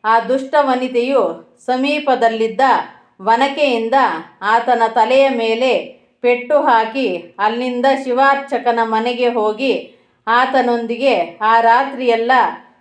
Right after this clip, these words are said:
ಸುರತ ಕ್ರೀಡೆಯಿಂದ ಕಾಲವನ್ನು ಕಳೆದಳು. ಉದಯಕ್ಕೆ ಸರಿಯಾಗಿ ಆಕೆ ಎದ್ದು ತನ್ನ ಮನೆಗೆ ಹೊರಟಳು. ತದನಂತರ ಆಕೆಯು ತನ್ನ ಪಾಪ ಕಾರ್ಯಕ್ಕೆ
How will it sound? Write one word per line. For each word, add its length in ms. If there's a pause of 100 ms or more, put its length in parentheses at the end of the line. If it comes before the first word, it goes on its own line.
(140)
ಸುರತ 360
ಕ್ರೀಡೆಯಿಂದ 640 (260)
ಕಾಲವನ್ನು 840
ಕಳೆದಳು. 680 (460)
ಉದಯಕ್ಕೆ 720
ಸರಿಯಾಗಿ 960
ಆಕೆ 340
ಎದ್ದು 760 (260)
ತನ್ನ 300
ಮನೆಗೆ 440
ಹೊರಟಳು. 840 (180)
ತದನಂತರ 640 (460)
ಆಕೆಯು 500
ತನ್ನ 320
ಪಾಪ 360 (120)
ಕಾರ್ಯಕ್ಕೆ 880